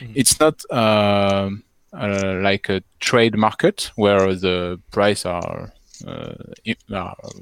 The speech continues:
Speaker 2: rather important, but, um, the, the key, uh, on the Malt platform is to, uh,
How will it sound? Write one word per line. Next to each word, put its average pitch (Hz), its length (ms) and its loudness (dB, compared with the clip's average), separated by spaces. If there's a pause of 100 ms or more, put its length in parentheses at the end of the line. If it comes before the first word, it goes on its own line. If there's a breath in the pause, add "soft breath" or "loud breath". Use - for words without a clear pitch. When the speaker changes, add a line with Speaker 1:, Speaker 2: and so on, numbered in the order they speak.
(220)
Speaker 2:
rather 104 420 0
important, 120 640 -4 (560 loud breath)
but, 110 240 2 (140)
um, 98 800 -4 (420)
the, 104 300 2 (140)
the 110 120 0 (100)
key, 147 280 0 (380)
uh, 92 440 -6 (140)
on 101 160 -2
the 98 100 -4
Malt 107 280 0
platform 101 500 -4
is - 160 -4
to, 95 500 -2
uh, 50 460 -6